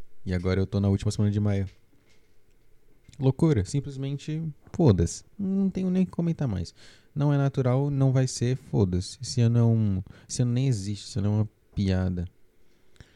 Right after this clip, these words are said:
Sei lá, sei lá como é que já é maio. Sei que já,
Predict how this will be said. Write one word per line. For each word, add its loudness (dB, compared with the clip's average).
Sei -4
lá, -2
sei -8
lá -2
como -4
é 0
que -4
já -2
é -2
maio. -4
Sei -6
que -16
já, -2